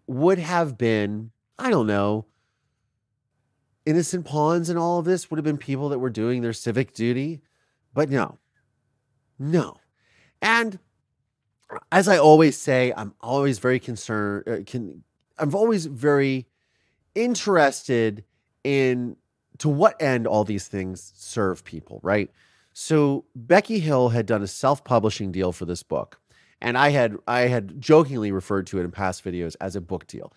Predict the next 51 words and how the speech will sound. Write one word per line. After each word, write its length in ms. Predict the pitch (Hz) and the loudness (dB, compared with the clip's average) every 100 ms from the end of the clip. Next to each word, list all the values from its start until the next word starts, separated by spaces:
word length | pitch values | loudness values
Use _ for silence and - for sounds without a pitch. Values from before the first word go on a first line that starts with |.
| _ _ | _ _
It 60 | - | -6
was 160 | 127 110 | -6 -4
not 280 | 113 117 | 0 2
a, 140 | 104 98 | 2 0
it 120 | 143 | -2
was 180 | 127 107 | -4 -4
not 200 | 131 110 | -6 -4
a 140 | 110 | -6
book 400 | 98 101 98 117 | -8 -10 -8 -6
deal 220 | - 110 | -4 -6
per 180 | 98 104 | -6 -8
se, 460 | 95 - 80 73 71 _ _ _ _ - | -10 -6 -6 -6 -12 _ _ _ _ -4
but 160 | 131 | -4
she 340 | - 143 123 110 _ _ - | -2 -2 -2 -4 _ _ -6
put 160 | - | 0
it 140 | 139 120 | 2 4
out. 360 | 110 101 98 _ _ - 156 170 | 2 2 -2 _ _ -16 -14 -4
Doing, 440 | 151 214 226 165 - | 2 2 2 -4 -6
putting 220 | - 254 277 | 0 2 2
your 120 | 202 | 2
own 160 | 180 | 2
book 240 | 127 131 - | 4 2 2
out 220 | 117 110 | 0 0
is 100 | 101 | -2
very 220 | 101 107 | -2 -2
expensive. 420 | 98 - 95 - | -2 -6 -10 -8
It 60 | 98 | -6
costs, 240 | - 143 | -2 -2
like, 100 | 123 | -2
forty 320 | 113 - 110 95 | -6 -2 -2 -2
grand 300 | 85 82 73 | -4 -4 -6
to 60 | |
do. 220 | 71 73 | -8 -8
It's 120 | 76 - | -8 -14
a 60 | |
whole 400 | 101 131 127 131 | -10 -4 -2 -2
process 580 | 120 - 101 95 98 92 | -4 -4 -4 -2 -6 -8
to 100 | - | -10
put 200 | - 90 | -12 -8
it 60 | 92 | -6
out 220 | 87 - | -4 -6
on 120 | 80 | -10
Amazon. 580 | 82 90 85 85 82 80 _ _ _ _ | -8 -8 -6 -6 -6 -12 _ _ _ _
It's 100 | 123 | -6
a 60 | |
whole 220 | 127 135 | 2 2
thing. 240 | 117 95 67 | 2 -4 -8
It's 100 | - | -8
called 200 | 117 110 | -8 -6
Kindle 260 | - 143 | -6 -4
Desp-, 440 | 127 127 - - | 0 -2 -2 -8